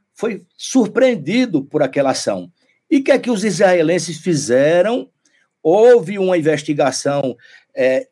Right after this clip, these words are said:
oficial que foi, é, reproduzida pelo jornal Haaretz, que Israel, surpreendido com aquilo, não sabia o que estava acontecendo,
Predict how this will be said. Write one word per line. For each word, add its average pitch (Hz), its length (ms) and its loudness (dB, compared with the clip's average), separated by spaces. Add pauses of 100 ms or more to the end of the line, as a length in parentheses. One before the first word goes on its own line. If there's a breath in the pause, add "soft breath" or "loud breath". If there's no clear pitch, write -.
(100)
oficial 170 840 0
que 170 140 -8
foi, 160 460 0
é, 127 380 -2
reproduzida 156 680 -2
pelo 151 300 -2
jornal 127 420 -2
Haaretz, 156 540 -2 (680)
que 226 140 -2
Israel, 202 480 2
surpreendido 196 680 -4
com 185 100 -2
aquilo, 202 380 -2
não 240 120 -2
sabia 202 360 0
o 269 40 -2
que 262 60 -16
estava 202 200 0
acontecendo, 185 880 -2